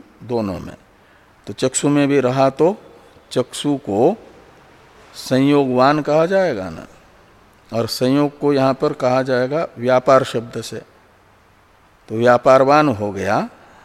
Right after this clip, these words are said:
कौन? चक्षु। तो व्यापारवान असाधारण कारण चक्षु इंद्रिय है।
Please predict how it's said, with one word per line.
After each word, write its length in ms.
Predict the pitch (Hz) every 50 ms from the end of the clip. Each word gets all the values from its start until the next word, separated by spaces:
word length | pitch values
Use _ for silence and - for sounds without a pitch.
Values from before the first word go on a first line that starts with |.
| - - - _ _ _ _ _ _ _ -
कौन? 280 | 113 127 143 165 190 208 - - - - _ _ _ _ _ _ _ _ _ _ _ _ _ _ _ _ _ _ _ _ _
चक्षु। 340 | - 113 - - - - 95 87 - _ _ _ _ _ _ _ _ _ _ _ _ _ _ _ _ _ _ _ _ _ _ _ _ _ _ _ _ _ _ _ _ _ _ _ _ _ -
तो 100 | 120 110
व्यापारवान 1000 | 113 117 117 120 117 - 127 127 131 131 120 107 95 98 117 143 175 202 233 247 - _ _ _ _ _ _ -
असाधारण 800 | - 120 123 - - 120 110 113 110 110 107 113 127 135 143 135
कारण 520 | - - 110 110 110 113 113 110 110 117 - - - - _ _ _ _ _ _ _ _ _ _ _ _ _ _ _ _ _ _ _ _ _ _ _ _ _ _
चक्षु 300 | - 123 120 - - -
इंद्रिय 380 | 110 101 98 85 - 80 76 87
है। 200 | - - - -